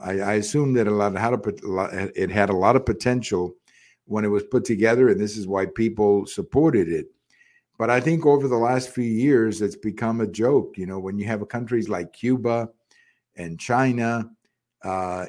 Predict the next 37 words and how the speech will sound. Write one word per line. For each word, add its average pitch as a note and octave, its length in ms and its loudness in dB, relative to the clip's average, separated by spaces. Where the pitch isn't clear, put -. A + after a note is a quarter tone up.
Iran, A#2+ 840 2
and G2 180 -6
human C3 340 0
rights A2 320 0
committees, F#2+ 720 -2
you A2 140 -4
know, G#2 180 -2
you G#2 160 -2
have C3 220 -4
to A2 80 -4
wonder, G2+ 600 -4
you F2+ 140 -10
know, F2+ 100 -10
what G2+ 220 0
exactly G2+ 560 -2
is F#2 160 -4
the F2+ 80 -10
purpose G2+ 460 -6
of E2 100 -10
the F#2 120 -10
U F#2 200 -4
N? E2 240 -6
You E2+ 80 -12
know, E2+ 80 -14
what B2+ 180 -2
is A2+ 140 -4
Cuba B2+ 560 -2
doing G#2+ 360 2
in G2+ 80 0
a F#2+ 100 0
human G2 360 -2
rights G2+ 260 -2
committee, D#2 420 -12
for E2 200 -12
example? E2 400 -16
It's F2+ 180 -12
ridiculous. B2+ 560 -6